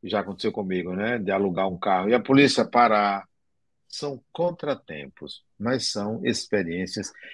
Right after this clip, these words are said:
impagáveis. Não me tira do sério, não me tira. Eu fico, eu penso assim, "Olha, é Deus conversando comigo. Se tá me dando isso, é Deus conversando comigo. É a linguagem da vida.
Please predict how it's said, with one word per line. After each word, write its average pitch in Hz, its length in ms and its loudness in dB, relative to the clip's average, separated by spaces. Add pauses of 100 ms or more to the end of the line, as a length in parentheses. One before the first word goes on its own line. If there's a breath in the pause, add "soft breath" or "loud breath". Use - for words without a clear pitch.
(360 loud breath)
impagáveis. 87 1160 4 (140)
Não 113 260 4
me 110 140 4
tira 101 280 2
do 76 120 -8
sério, 80 560 -2 (420)
não 147 240 2
me 117 140 2
tira. 80 560 -2 (480)
Eu 131 100 4
fico, 135 480 2 (340)
eu 120 140 4
penso 139 280 4
assim, 110 440 2 (720 soft breath)
"Olha, 107 440 -2
é 101 200 4
Deus 110 360 2
conversando 98 520 -6
comigo. 73 600 -8 (400)
Se - 140 -10
tá 139 140 6
me 131 140 6
dando 98 340 4
isso, 98 500 2
é 113 120 2
Deus 110 260 2
conversando 95 400 -4
comigo. 71 400 -6
É 113 60 6
a 123 40 6
linguagem 107 460 4
da 104 140 0
vida. 80 540 -8